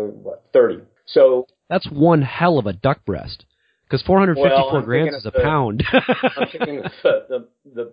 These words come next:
Speaker 1: the <laughs> Mueller duck breasts, I guess. Uh, <laughs> it's not unusual to have them that, that big, but, um, all right, so let's bring it down to, uh, b-, b-, I don't know, gi-, give me a number.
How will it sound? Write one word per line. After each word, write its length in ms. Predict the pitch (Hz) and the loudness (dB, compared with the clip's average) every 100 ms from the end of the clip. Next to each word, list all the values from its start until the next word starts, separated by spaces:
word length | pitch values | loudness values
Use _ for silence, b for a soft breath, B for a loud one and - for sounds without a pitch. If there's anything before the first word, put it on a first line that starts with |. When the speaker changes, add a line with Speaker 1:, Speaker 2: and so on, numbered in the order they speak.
| _ - | _ -10
Speaker 1:
the 160 | 123 - _ _ _ | -10 -12 _ _ _
<laughs> 0 | |
Mueller 420 | 107 117 123 107 110 _ _ | -12 -8 -6 -6 -10 _ _
duck 160 | 101 - _ | -18 -18 _
breasts, 300 | 101 - - | -12 -12 -12
I 80 | 107 | -18
guess. 300 | - - - - 131 | -18 -20 -18 -12 -10
Uh, 380 | 117 110 - 156 _ _ _ _ | -8 -10 -12 -20 _ _ _ _
<laughs> 440 | _ _ _ _ | _ _ _ _
it's 200 | 117 _ 123 110 | -20 _ -18 -12
not 200 | 120 113 | -8 -8
unusual 520 | 107 113 110 110 101 | -8 -10 -10 -8 -10
to 80 | 110 | -10
have 200 | 107 104 | -8 -8
them 140 | 101 | -6
that, 300 | 101 107 _ | -8 -10 _
that 240 | 107 104 - | -12 -10 -6
big, 200 | 101 98 - | -6 -6 0
but, 240 | 107 101 | 0 0
um, 340 | 110 104 101 98 - _ - | -6 -10 -10 -16 -20 _ -12
all 120 | 120 120 | -10 -6
right, 220 | 107 - - | -6 -6 2
so 480 | 127 113 113 110 _ _ _ _ _ 135 | 4 4 2 -2 _ _ _ _ _ 0
let's 240 | 131 127 - | 2 0 -4
bring 200 | 131 120 | -4 -2
it 140 | 117 | -4
down 320 | 131 113 107 - | -6 -6 -10 -12
to, 320 | 120 107 104 | -10 -6 0
uh, 360 | 107 107 104 104 | 2 2 2 0
b-, 320 | 101 104 110 101 | -4 -6 -6 -4
b-, 80 | - | -4
I 100 | 117 120 | 0 0
don't 100 | 101 | 0
know, 120 | 87 | -2
gi-, 260 | 131 117 120 | 0 0 -4
give 120 | 131 | -4
me 80 | 123 | -4
a 40 | |
number. 340 | 107 98 90 | -4 -6 -8